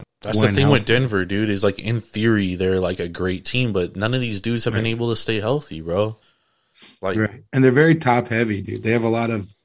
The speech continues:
Speaker 1: Yeah, they don't have a ton of
Speaker 2: starting
Speaker 1: depth.
Speaker 2: firepower, but they don't have depth, right? You need depth. That's how you win in the N F L these days.
Speaker 1: Bro, I was telling someone today, I was like, 'cause all he kept telling me was like, "Oh, well, la-,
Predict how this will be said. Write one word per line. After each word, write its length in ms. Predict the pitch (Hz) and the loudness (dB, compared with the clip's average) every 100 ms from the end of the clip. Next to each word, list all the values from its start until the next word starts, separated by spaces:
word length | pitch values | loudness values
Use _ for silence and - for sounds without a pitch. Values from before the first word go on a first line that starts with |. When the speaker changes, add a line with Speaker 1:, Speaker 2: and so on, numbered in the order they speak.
| - | -4
Speaker 1:
Yeah, 100 | 101 | 0
they 80 | 95 | 2
don't 120 | 104 | 2
have 80 | 101 | 2
a 20 | |
ton 40 | 107 | 4
of 20 | |
Speaker 2:
starting 280 | 107 110 107 | 4 4 2
Speaker 1:
depth. 140 | 98 | 2
Speaker 2:
firepower, 560 | 107 104 101 104 98 98 | 2 0 -2 -2 -2 -4
but 80 | 95 | -6
they 120 | 107 | -4
don't 40 | 113 | -2
have 80 | 101 | -2
depth, 460 | 104 104 - - _ _ - - - _ | -2 -4 -6 -18 _ _ -20 -20 -20 _
right? 280 | 98 104 107 - - | -4 -4 -4 -10 -6
You 80 | |
need 240 | 110 117 110 | 0 2 2
depth. 360 | 110 104 - | 2 0 -6
That's 260 | - 113 - | -6 -4 -2
how 240 | 117 110 | 0 0
you 180 | 107 107 | 0 0
win 200 | 107 104 | 0 0
in 80 | 101 | -2
the 100 | 101 | -4
N 100 | 98 | -4
F 180 | 92 - | -8 -10
L 120 | 120 120 | -12 -10
these 200 | 117 98 | -14 -14
days. 400 | - - - - _ _ - - - | -14 -16 -16 -18 _ _ -20 -20 -12
Speaker 1:
Bro, 480 | 85 90 85 78 - _ _ | -8 -6 -8 -10 -14 _ _
I 40 | 90 | -14
was 120 | 87 | -8
telling 300 | - 113 113 | -4 -2 -2
someone 300 | - 113 117 | -4 -4 -2
today, 320 | 117 127 123 | -2 0 2
I 60 | 107 | 2
was 200 | 95 92 | -2 -6
like, 260 | 87 85 85 _ - - - - - - | -8 -8 -12 _ -20 -20 -20 -20 -16 -4
'cause 140 | 113 | 2
all 140 | 110 | 4
he 60 | 131 | 4
kept 200 | 131 117 | 2 0
telling 240 | 131 123 | 0 0
me 120 | 120 110 | -2 0
was 220 | 101 98 | 0 0
like, 280 | 87 85 - _ - | -4 -4 -12 _ -2
"Oh, 200 | 120 120 104 | 2 4 2
well, 160 | 101 | 0
la-, 140 | 95 | 0